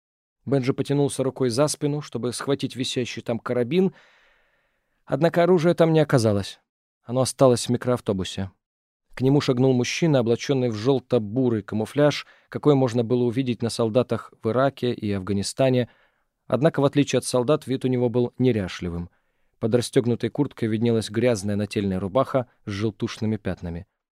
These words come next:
«Значит, мародерствуешь?» — спросил мужчина, почесав плечом щетину на квадратном подбородке. Он направил Бенджи в грудь ружье, судя по виду, автоматическую одностволку. «На колени! Живо!»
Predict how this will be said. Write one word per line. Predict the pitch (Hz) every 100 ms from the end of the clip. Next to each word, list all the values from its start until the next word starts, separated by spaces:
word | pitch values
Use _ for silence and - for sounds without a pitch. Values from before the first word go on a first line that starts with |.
| _ _
«Значит, | 139 208 202 202 - _
мародерствуешь?» — | 139 160 165 190 214 - 143 127 117 - _ _ _
спросил | - 123 123 127
мужчина, | 117 113 - 151
почесав | 131 120 123 131 117
плечом | - 107 - 110
щетину | - 117 - 143 139
на | 120
квадратном | 107 107 101 104 - 104
подбородке. | 101 98 95 80 - 92 - _ _ _ _ -
Он | 135
направил | 143 147 139 127
Бенджи | 127 131 110
в | 117
грудь | 104 120 -
ружье, | 113 101 127 160
судя | 147 135 127
по | -
виду, | 117 135 123
автоматическую | - - 113 113 107 - - - 107
одностволку. | 101 113 - 104 90 92 - _
«На | 151
колени! | 185 202 196 135 107 - _ _
Живо!» | 120 139 233 180 143 123